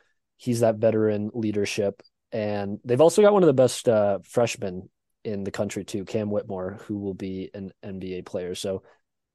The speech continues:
Villanova's a, a fun team to watch in that sense, too, just 'cause they've got N B A level talent.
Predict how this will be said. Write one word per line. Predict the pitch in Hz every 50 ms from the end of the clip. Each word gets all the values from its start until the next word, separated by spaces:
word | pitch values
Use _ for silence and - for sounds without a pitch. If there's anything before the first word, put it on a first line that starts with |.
| _ -
Villanova's | 135 143 165 165 156 147 143 123
a, | 127 127 123 123 127
a | 135 120
fun | - - 135 123 123
team | - - 123
to | 120 117
watch | 110 104 98 -
in | 101 95
that | 90 95 -
sense, | - 98 90 - -
too, | - 101 87
just | 90 95 92 - -
'cause | 104 95
they've | 101 95 95
got | 95 87 87 - _
N | - 104 98
B | 98 95
A | 95
level | 90 90 90 90
talent. | 85 - 82 85 - 104 104